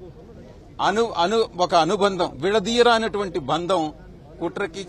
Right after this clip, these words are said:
చంద్రబాబు నాయుడికి ఉందన్నటువంటి విషయం అర్థం చేసుకోవచ్చు. ప్రపంచంలో ఎక్కడ ఏ మంచి జరిగినా అది నా వల్లే జరిగింది అన్నటువంటిది ఆయన క్లెయిమ్ చేసుకుంటాడు.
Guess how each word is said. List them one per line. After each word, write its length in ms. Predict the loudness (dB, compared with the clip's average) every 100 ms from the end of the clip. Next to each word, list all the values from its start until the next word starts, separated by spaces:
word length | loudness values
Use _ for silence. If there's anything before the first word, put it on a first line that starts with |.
| -8
చంద్రబాబు 420 | -6 -2 -2 -2
నాయుడికి 340 | -4 -4 -6
ఉందన్నటువంటి 680 | -8 -4 -4 -4 -6 -8 -8
విషయం 300 | -10 -8 -4
అర్థం 340 | -4 -2 -4 -4
చేసుకోవచ్చు. 580 | -8 -8 -10 -8 -14 -14 -20 -20 -20 -20 -2
ప్రపంచంలో 680 | 0 2 0 0 -2 4 4
ఎక్కడ 420 | 4 0 -2 0
ఏ 340 | 0 4 4
మంచి 300 | 4 0 -4
జరిగినా 520 | 2 2 4 4 2 0 -10 -18 -14 0
అది 160 | 2
నా 200 | 4 6
వల్లే 300 | 6 6 6
జరిగింది 440 | 4 2 0 -2 -2
అన్నటువంటిది 840 | -2 -4 -4 -4 -2 0 -2 -4 -12 -14 0
ఆయన 180 | 2 2
క్లెయిమ్ 340 | -2 -2 0
చేసుకుంటాడు. 520 | -4 -4 -6 -4 -6